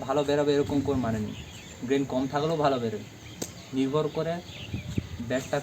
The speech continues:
কতটা প্রেস করা আছে ঠিকঠাকভাবে। ঠিকঠাকভাবে মানে একদম প্রত্যেকটা কাঠের ডিফারেন্স থাকে, মানে সেই কাঠে যদি একটু বেশি প্রেস হয়ে যায় তো সেই কাঠটা বেশি পাঞ্চিং কমে যায়, আর যদি বেশ হালকা প্রেস হয় তো সেটাও ব্যাটে পাঞ্চিংয়ের উপর প্রভাব ফেলে। কিন্তু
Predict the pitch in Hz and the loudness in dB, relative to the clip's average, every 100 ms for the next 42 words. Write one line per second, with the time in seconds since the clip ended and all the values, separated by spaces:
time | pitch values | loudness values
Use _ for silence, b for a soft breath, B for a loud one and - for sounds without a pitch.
0 | 135 131 147 - 135 131 139 123 123 110 | -2 0 0 4 4 4 2 2 0 -2
1 | 123 - 117 107 104 131 - 147 147 147 | -4 -2 0 0 -2 -4 0 2 4 2
2 | 151 143 135 143 151 147 143 - 151 143 | 2 2 2 0 0 0 0 2 2 2
3 | 139 156 143 123 - 135 151 139 - 113 | 2 0 0 -6 -4 0 2 0 -2 -6
4 | 107 - - - - 123 120 123 120 - | -6 -10 -14 -16 -4 0 2 4 2 -2
5 | - 143 131 135 143 147 139 151 151 156 | -2 -2 2 0 2 2 0 2 2 0
6 | 151 156 151 160 156 156 147 143 143 151 | 0 0 0 0 0 0 -2 -2 0 0
7 | 143 151 143 139 143 139 139 151 147 151 | 0 0 0 0 0 0 0 -2 0 0
8 | 160 175 - 135 135 135 139 135 131 135 | 0 -2 -2 -2 0 0 0 -2 -2 -2
9 | - - 139 143 160 160 165 160 170 175 | -4 -4 0 2 4 4 2 -2 -2 -4
10 | - - - - 139 143 131 139 139 135 | -8 -14 -12 -6 -2 0 2 2 2 0
11 | 147 135 135 139 139 139 139 131 127 120 | 0 0 0 0 0 0 -2 0 0 0
12 | 123 110 - - - 131 | 0 -4 -4 -10 -4 -2